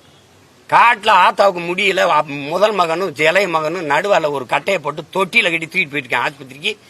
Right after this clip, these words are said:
என்ன மருத்துவ தரம் இருக்குது இதுல? நீங்க ஒரே சுகாதார திட்டம், எல்லாம்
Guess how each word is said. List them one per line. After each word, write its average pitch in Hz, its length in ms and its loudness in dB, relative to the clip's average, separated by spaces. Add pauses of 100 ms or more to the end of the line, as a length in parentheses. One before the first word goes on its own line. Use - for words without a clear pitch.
(120)
என்ன 208 280 0
மருத்துவ 196 340 0
தரம் 147 320 0
இருக்குது 120 160 -12
இதுல? 160 320 -6
நீங்க 151 200 -8
ஒரே 175 400 0 (200)
சுகாதார 180 480 2
திட்டம், 156 440 -4 (300)
எல்லாம் 392 760 2